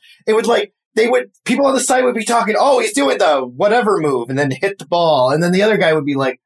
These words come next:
"Oh, he's doing the whatever." 'Cause I've only seen it in the context of fighting. So seeing it, like, totally switched into the context of, like, tennis made it s-, realize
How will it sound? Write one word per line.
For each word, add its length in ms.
"Oh, 140
he's 120
doing 120
the 180
whatever." 340
'Cause 100
I've 80
only 220
seen 180
it 60
in 60
the 100
context 520
of 140
fighting. 520
So 180
seeing 280
it, 200
like, 220
totally 260
switched 400
into 160
the 100
context 540
of, 140
like, 200
tennis 420
made 220
it 80
s-, 460
realize 440